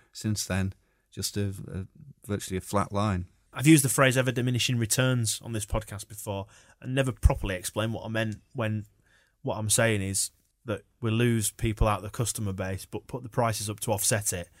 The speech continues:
Speaker 2: But what if we lose twenty-five percent of our customers? Do we then hike the prices by twenty-five percent? Because you'll reach a point where people won't do it and don't wanna do it anymore and they
Speaker 1: You
Speaker 2: won't
Speaker 1: get,
Speaker 2: pay.
Speaker 1: you get to the point where you're charging one bloke seven million quid 'cause he's the only one who's interested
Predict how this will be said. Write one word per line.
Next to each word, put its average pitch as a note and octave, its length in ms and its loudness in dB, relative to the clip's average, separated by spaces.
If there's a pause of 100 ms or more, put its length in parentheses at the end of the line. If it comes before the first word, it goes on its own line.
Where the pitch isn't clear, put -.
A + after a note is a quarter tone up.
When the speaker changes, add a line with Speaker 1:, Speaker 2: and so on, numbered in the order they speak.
Speaker 2:
But B2 100 -4
what D#3 180 4
if - 120 0
we C#3+ 60 6
lose C3+ 280 6
twenty-five C3 500 2
percent C#3 300 0
of A2+ 120 -6
our G#2+ 100 -2
customers? A2 480 -2
Do A2+ 100 -8
we A#2 40 -2
then A#2+ 300 -4 (240)
hike C3 320 -2
the C3 80 -6
prices C3+ 480 -2
by B2+ 160 -2
twenty-five C#3 480 0
percent? D#3 360 -2
Because B2+ 260 -4 (300)
you'll A#2 140 -4
reach C#3 220 0
a - 40 -8
point C3 300 2
where G#2+ 180 2
people A#2+ 300 2
won't B2 280 4
do G#2 120 0
it F#2 120 0
and G#2+ 120 -4
don't A#2+ 180 0
wanna A2 200 -6
do A2 120 -4
it A2+ 80 -2
anymore C3 360 -4
and A2+ 80 -4
they - 20 0
Speaker 1:
You A#2+ 60 0
Speaker 2:
won't B2 180 2
Speaker 1:
get, C#3 40 0 (160)
Speaker 2:
pay. - 60 -20 (180)
Speaker 1:
you - 40 -16
get B2+ 140 -2
to - 100 -10
the A2+ 60 0
point G#2+ 240 4
where G#2 100 2
you're G#2 80 2
charging G2+ 400 2
one G2+ 240 6
bloke G2+ 300 2
seven G2 280 2
million F#2+ 280 2
quid A2+ 260 2
'cause - 140 4
he's G#2 140 8
the A#2 80 8
only G#2+ 140 6
one G2+ 120 6
who's G2+ 120 4
interested G#2+ 640 4